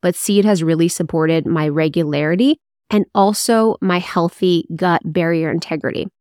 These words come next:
It has so many beautiful benefits. Having a healthy gut microbiome is one of the keys to living a healthy,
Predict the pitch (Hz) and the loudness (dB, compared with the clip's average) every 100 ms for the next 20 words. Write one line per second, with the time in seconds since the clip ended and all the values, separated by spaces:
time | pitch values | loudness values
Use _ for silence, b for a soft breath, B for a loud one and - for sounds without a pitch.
0 | _ _ _ 208 226 214 - - 196 208 | _ _ _ 2 2 2 0 0 2 4
1 | 214 175 175 175 165 151 165 - 160 156 | 2 2 0 0 -2 -2 -4 -2 -2 -2
2 | - - 180 196 196 180 165 165 160 151 | -4 -2 0 2 2 0 -2 -2 -2 -4
3 | 165 160 165 160 156 156 151 175 175 170 | -4 -4 -2 0 0 0 0 -2 0 2
4 | 180 170 165 - 185 175 165 - - 160 | 4 2 0 -2 2 4 2 0 -2 0
5 | 170 165 156 - 165 - 175 - 170 | 2 2 0 -2 -4 -2 -2 2 0